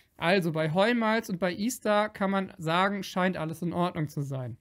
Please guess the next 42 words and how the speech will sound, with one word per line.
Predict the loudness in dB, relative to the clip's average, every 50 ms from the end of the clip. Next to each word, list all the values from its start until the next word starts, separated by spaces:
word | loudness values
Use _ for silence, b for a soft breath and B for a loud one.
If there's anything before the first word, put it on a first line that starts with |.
| _ _ 0
Bei | 2 4
den | 4 4 4
anderen | 2 2 4 4 4 2 2 2 0 0 0 0
sind | -2 0 2 0 0 0 0
wir | 0
natürlich | 0 0 -2 0 0 0 0 2 2
nicht | 2 0 0 0
hundert | 0 0 0 0 -2
Prozent | -2 -4 -2 0 0 0 2 2
sicher, | 0 -2 -2 -2 -2 -2 -2
ob | -4 -4
ebenfalls | -4 0 0 0 0 0 0 -2 -2 -2 -2 -4
ein | -4
Zertifizierungsproblem | 0 2 0 0 2 0 -2 -2 -2 -4 -2 -2 0 2 2 2 0 -2 -2 -4 -2 0 0 0 0 -2
existiert, | -4 -6 -6 -6 -8 -8 -8 -6 -4 -2 0 0 0 -2 -2
aber | -2 -2 0 0 0 -2
es | -2 -2
besteht | -4 -6 -6 -4 -4 -4 -4 -4
hier | -2 -4 -4 -4
zumindest | -4 -4 -2 -2 0 0 -2 -4 -2 0
die | 2
Möglichkeit. | 2 4 2 2 0 -2 -8 -8 -8 -12 -12 -12 -12 -14 b b b b b b b b
Ein | -6 -4 -2
einpoliges | -2 -2 0 0 -2 0 2 4 4 4 4 2 0 -2 -4 -6
Relais, | -6 -4 -2 0 0 0 0 0
so | -2 -2
wie | -4
ich | -6
es | -6 -8
gerade | -8 -6 -4 -4 -4
gesagt | -4 -4 -4 -4 -4 -4 -4 -4
habe, | -6 -6 -6
könnte | -2 0 0 2 0 0 -2 -2
je | -2 -2 -2
nachdem | -2 -4 -4 -4 -4 -4 -4 -2
ein | -4 -4 -4
Problem | -4 -4 -4 -2 0 0 2 2
darstellen, | 0 -2 -4 -4 -4 -2 -2 -2 -2 -2 -2
muss | -2 0 0 0 0 0 -2
es | -4 -2
aber | -2 -2 -2 -2 -2 -2
nicht. | -4 -8 -10 -16